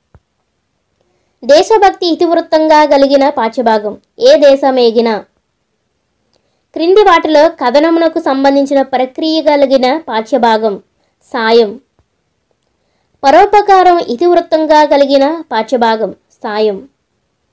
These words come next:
సాయం అనే పాఠంలో రవి రక్షించిన పక్షి పిచ్చుక.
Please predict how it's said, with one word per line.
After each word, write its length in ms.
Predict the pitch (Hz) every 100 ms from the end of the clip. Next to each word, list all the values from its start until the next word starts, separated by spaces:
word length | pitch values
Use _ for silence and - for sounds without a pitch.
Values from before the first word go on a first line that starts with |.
| _ _ _
సాయం 440 | - 285 330 415 403
అనే 160 | 381
పాఠంలో 640 | 370 294 277 330 311 285 294
రవి 260 | 254 269 392
రక్షించిన 540 | 320 277 294 294 294
పక్షి 500 | 285 220 - 254 - _ _ _ _ _
పిచ్చుక. 540 | 269 262 285 269 226